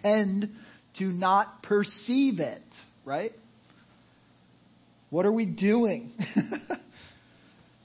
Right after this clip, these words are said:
But listen to this. How many of you need this today? "I will make a way in the wilderness and rivers in the desert." That's beautiful,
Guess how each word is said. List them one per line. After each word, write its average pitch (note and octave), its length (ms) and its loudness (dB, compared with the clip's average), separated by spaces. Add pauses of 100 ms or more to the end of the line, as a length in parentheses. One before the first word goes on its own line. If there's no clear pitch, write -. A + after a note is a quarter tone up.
(1300)
But D3 100 0
listen F3+ 260 -2
to E3 80 -4
this. D#3+ 240 -2 (120)
How E3 100 -6
many F3 140 -4
of D#3 40 -8
you E3+ 60 -6
need E3 200 -8
this E3 280 -6
today? C3 400 -8 (500)
"I D#3+ 140 0
will E3 140 -2
make D#3+ 280 -4
a C#3 80 -6
way E3 640 -2
in D#3 180 -10
the C#3+ 80 -8
wilderness B2+ 560 -12 (1200)
and C#3+ 320 -6
rivers D#3+ 500 -2 (140)
in C#3+ 440 -6 (520)
the C#3 80 -8
desert." B2+ 500 -10 (1500)
That's F3+ 340 -2
beautiful, G3 840 -4